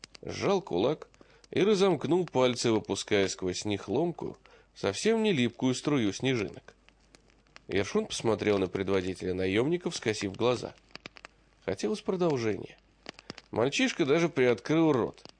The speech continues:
но не нашёлся, что сказать. И тут же подумал: «К лучшему». Вран искусно пытался вытянуть его на откровенность.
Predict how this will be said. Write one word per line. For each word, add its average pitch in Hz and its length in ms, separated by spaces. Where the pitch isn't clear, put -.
но 117 160
не 180 100
нашёлся, 127 440
что 104 200
сказать. - 480
И - 80
тут 180 180
же 131 80
подумал: 98 480
«К - 80
лучшему». - 420
Вран 185 400
искусно 143 440
пытался 123 520
вытянуть 110 500
его 120 220
на 101 140
откровенность. - 800